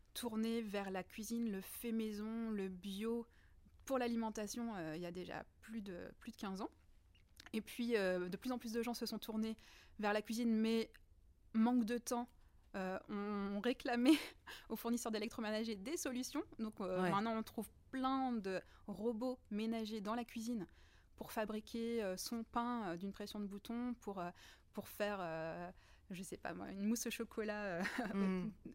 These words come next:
Speaker 1: hyper facilement. Et voilà, c'est seulement quinze ans plus tard qu'on voit ces mêmes tendances du côté cosmétique, avec plus de naturel, plus de bio,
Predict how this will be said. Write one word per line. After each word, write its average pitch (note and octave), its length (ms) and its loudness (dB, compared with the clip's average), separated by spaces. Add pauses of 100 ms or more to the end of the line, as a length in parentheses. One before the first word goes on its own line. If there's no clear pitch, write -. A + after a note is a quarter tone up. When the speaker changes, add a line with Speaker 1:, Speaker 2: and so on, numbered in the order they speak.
(120)
Speaker 1:
hyper B3 280 2
facilement. G3+ 420 -4 (760)
Et B3 240 2 (100)
voilà, A3+ 220 0
c'est A3+ 160 -6
seulement A3+ 240 -2
quinze C#4 260 0
ans C4+ 60 0
plus B3 140 -8
tard B3 180 -4
qu'on A3+ 140 -6
voit A3+ 80 -2
ces A3 160 -4
mêmes C4 240 2
tendances C#4 500 -2 (160)
du A3+ 100 -6
côté A3 240 -2
cosmétique, - 640 -6 (300)
avec G3 180 -6
plus B3 180 -6
de B3+ 120 -2
naturel, A#3 680 -2
plus A3+ 280 -6
de G#3+ 100 -4
bio, A3 400 -2